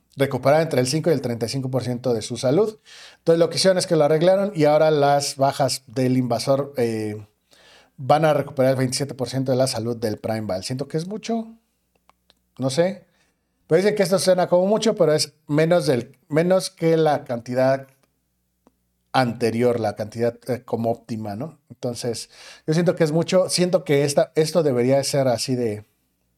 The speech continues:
Es que lo que yo no entiendo es, es el veintisiete por ciento del treinta por ciento que está haciendo baja. Ya ven lo que decía, que el,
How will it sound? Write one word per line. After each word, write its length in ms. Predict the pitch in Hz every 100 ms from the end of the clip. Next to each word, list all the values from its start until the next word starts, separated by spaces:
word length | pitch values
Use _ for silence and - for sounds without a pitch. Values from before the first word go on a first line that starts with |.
| _ _ - - - - - - _ _ _ _ _ _ _ -
Es 140 | 160
que 80 | 240
lo 100 | 208
que 80 | 185
yo 60 |
no 60 | 196
entiendo 240 | 190 202
es, 100 | 185
es 160 | 196 170
el 80 | 185
veintisiete 420 | 139 131 160 156
por 180 | 123 110
ciento 360 | 156 156 143
del 240 | 120 107 -
treinta 360 | 156 160 160
por 140 | 127 120
ciento 220 | 143 151
que 60 |
está 180 | - 143
haciendo 320 | 135 156 147
baja. 160 | 139 175
Ya 120 | 156
ven 80 | 165
lo 100 | 165
que 80 | 156
decía, 220 | 120 147
que 100 | 160
el, 140 | 139